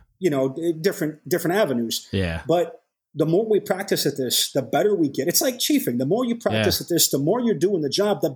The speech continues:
Speaker 1: better you're gonna get, so that you're not looking over your shoulder for somebody else to help you out. You've put the experience in, you know what needs to happen now.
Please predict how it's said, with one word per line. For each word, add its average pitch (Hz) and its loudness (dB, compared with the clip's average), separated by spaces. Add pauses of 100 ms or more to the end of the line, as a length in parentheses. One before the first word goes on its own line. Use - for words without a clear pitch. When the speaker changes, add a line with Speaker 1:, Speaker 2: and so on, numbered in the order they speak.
Speaker 1:
better 240 2
you're 165 -2
gonna 156 0
get, 190 -4 (380)
so - 2
that 180 0
you're 170 2
not 208 -2
looking 175 0
over 156 2
your 151 2
shoulder 143 0
for 143 0
somebody 170 2
else 170 2
to 139 -4
help 170 -2
you 143 -2
out. 175 0 (420)
You've 160 -2
put 247 -4
the 180 -2
experience 180 2
in, 131 -2
you 196 2
know 185 2
what 147 -4
needs 143 -2
to 127 -2
happen 120 -6
now. 107 -8